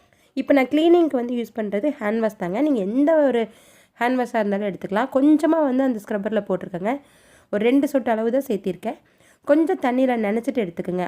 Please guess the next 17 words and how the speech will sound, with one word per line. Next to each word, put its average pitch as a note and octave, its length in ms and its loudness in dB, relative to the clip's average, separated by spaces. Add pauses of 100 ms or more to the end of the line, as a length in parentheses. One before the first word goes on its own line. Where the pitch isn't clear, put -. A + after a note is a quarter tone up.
அப்ப C4 220 2
நல்ல A#3+ 240 0
நுரை G3 280 0
வரும். C4+ 240 0 (1000)
அந்த A3 120 0 (100)
உள்ள F4 160 6 (120)
எண்ணெய் B3 220 0
பசை C4+ 180 0
இருக்கிற A3+ 240 -4
இடத்துல F#3 260 -6
எல்லாத்தையும் A3 480 -2
நல்லா A#3 260 0
ஒரு A3 100 -2
தடவை G3 180 -2 (100)
தேய்ச்சி F#3 240 -4
விட்டுருங்க. F3 320 -6 (600)
இந்த B3 120 4